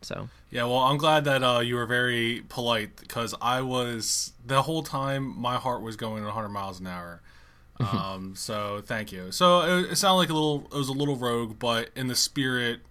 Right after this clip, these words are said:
Speaker 2: uh, it wasn't rogue.
Speaker 1: Yeah, no, I, I didn't feel like, um, rogue shafted. You know, like, there's, there's, there's a big difference between, like, players going rogue and kind of ruining what the D M had planned
Speaker 2: Okay.
Speaker 1: compared to, like, players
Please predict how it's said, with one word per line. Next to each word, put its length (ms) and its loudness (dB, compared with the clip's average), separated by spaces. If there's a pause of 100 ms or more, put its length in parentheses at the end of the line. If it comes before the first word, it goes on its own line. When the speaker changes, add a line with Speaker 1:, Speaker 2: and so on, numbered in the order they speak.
Speaker 2:
uh, 220 2
it 60 -8
wasn't 260 -8
rogue. 300 -14 (840)
Speaker 1:
Yeah, 220 2 (180)
no, 160 2
I, 200 6
I 200 6
didn't 260 4
feel 280 4
like, 300 0
um, 420 -2 (200)
rogue 360 6
shafted. 760 0
You 120 4
know, 120 2
like, 160 0
there's, 180 -2
there's, 180 -6
there's 200 -6
a 40 0
big 200 2
difference 320 4
between, 380 0
like, 180 0 (300)
players 340 8
going 300 6
rogue 340 8
and 140 2
kind 180 4
of 120 -2
ruining 380 6
what 160 4
the 80 0
D 120 2
M 140 4
had 140 4
planned 300 0 (100)
Speaker 2:
Okay. 320 -8
Speaker 1:
compared 340 8
to, 80 8
like, 200 6
players 440 8